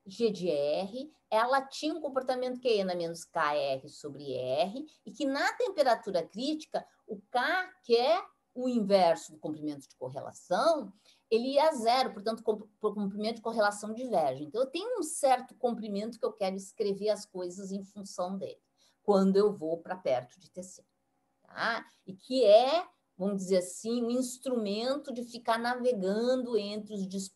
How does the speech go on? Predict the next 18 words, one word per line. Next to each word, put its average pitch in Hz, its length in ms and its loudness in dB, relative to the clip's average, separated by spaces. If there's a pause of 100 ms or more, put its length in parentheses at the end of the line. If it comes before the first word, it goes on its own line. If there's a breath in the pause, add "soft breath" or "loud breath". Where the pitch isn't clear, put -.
os 190 240 -4
diferentes 190 640 -4
expoentes 170 580 -8
críticos. - 480 -20 (160)
Então, 196 100 -8
isso 202 160 -6
é 247 40 -2
só 240 280 0
uma 269 380 -4
lembrando 233 1120 -4
pra 185 160 -6
gente 190 260 -6
ficar 196 240 -8
na 190 120 -4
cabeça 180 420 -6
quando 196 300 -8
vai 185 220 0
fazendo 180 560 -6